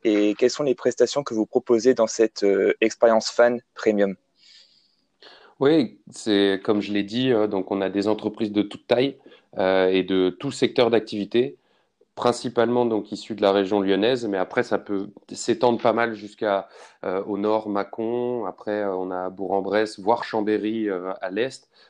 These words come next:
Speaker 2: Euh, on a quelques entreprises de la Loire aussi, proches de Saint-Étienne, et puis, euh, plus au sud, on peut, bah, aller à, à Bourgoin, évidemment, et proche de Valence. Euh, voilà, dans l'ensemble, la majorité sont des P M E,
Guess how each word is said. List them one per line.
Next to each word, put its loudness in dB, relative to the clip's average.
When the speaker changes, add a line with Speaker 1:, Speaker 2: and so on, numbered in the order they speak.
Speaker 2:
Euh, 0
on -4
a -2
quelques -2
entreprises -6
de 0
la 2
Loire 0
aussi, -10
proches -10
de -14
Saint-Étienne, -4
et -2
puis, -2
euh, 4
plus -8
au -2
sud, -2
on 0
peut, -2
bah, 2
aller 0
à, -4
à -6
Bourgoin, -4
évidemment, 0
et -2
proche -2
de -2
Valence. -2
Euh, -2
voilà, -2
dans 0
l'ensemble, 0
la 0
majorité 2
sont -6
des 0
P 2
M 4
E, 0